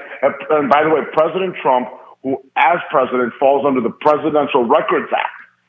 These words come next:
while now we know that as vice president, a-, after being vice president, Joe Biden took, and please, these, this is just a, some, in some closet at his Chinese funded think tank. What's at the mansions in Delaware, which are funded, by the way,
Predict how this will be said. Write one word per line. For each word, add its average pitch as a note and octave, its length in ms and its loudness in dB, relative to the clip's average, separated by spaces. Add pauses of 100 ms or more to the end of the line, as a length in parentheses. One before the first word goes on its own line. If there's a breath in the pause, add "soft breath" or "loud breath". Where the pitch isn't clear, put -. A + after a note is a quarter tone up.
(140)
while C#3 240 4
now E3 340 2
we E3 100 0
know G#2+ 400 0 (300 loud breath)
that B2+ 340 2 (300)
as C#3 180 2 (400)
vice G3+ 360 2
president, G#2 580 -2
a-, - 20 2
after D3+ 480 2
being C3 160 2
vice G#2 240 2
president, G#2 440 0 (160 loud breath)
Joe E3+ 320 2
Biden C#3+ 380 2
took, E3 180 0 (300)
and C#3+ 180 0
please, G3 320 2
these, D#3+ 240 -2 (200)
this G3+ 240 -2
is D#4+ 160 -6
just F3+ 200 -4
a, C#3 80 0 (120)
some, C3 260 -4
in D3 180 -4
some A#2+ 240 -6
closet C#3+ 360 0
at B2+ 120 0
his B2 80 0 (160)
Chinese C#3+ 240 0 (120)
funded C#3 240 0 (120)
think F#3+ 240 -4
tank. - 160 0 (560)
What's A3+ 240 0
at G#3+ 80 0
the C#3+ 160 -2
mansions E3 640 -2
in D#3+ 160 -4
Delaware, E3 560 0 (240)
which D#3 160 -2
are D3+ 240 0
funded, C3+ 320 -2
by C#3+ 160 0
the C3+ 80 -2
way, C3+ 80 0